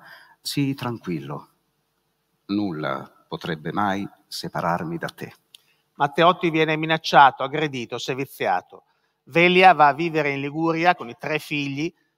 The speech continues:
Speaker 2: ma viene braccata e perseguitata anche lì. Eppure continua a fare coraggio al suo uomo,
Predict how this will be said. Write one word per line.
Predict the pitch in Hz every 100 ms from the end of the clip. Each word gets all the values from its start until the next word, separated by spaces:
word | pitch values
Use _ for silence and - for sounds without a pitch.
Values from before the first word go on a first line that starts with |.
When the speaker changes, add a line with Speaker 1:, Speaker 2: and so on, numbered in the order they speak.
| -
Speaker 2:
ma | 151
viene | 202 208 180
braccata | 175 170 214 190 165 147
e |
perseguitata | 156 143 156 156 147 156 147 131
anche | 131 -
lì. | 120 90 _ _ _ _
Eppure | - - 262 294 269
continua | 214 208 254 277 277
a |
fare | - 214 220
coraggio | 214 208 208 214 190 208
al | 180 175
suo | - 202 196
uomo, | 135 110 135 175